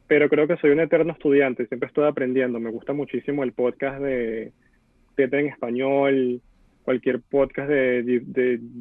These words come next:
difusión e investigación científica. Me encantan los podcasts de educación, como el de Aprendemos Juntos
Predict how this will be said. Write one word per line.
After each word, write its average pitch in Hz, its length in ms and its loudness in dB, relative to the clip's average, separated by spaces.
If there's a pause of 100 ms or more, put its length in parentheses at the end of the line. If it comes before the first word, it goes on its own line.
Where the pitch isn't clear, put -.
(400)
difusión 131 540 -2
e 135 60 -2
investigación 127 580 -2
científica. 127 840 0
Me 120 100 -4
encantan 117 560 -4
los 131 140 -6
podcasts 127 340 -4
de 139 60 0
educación, 135 580 -2
como 127 240 -6
el 113 100 -10
de 113 380 -8
Aprendemos 120 440 -6
Juntos 127 540 -6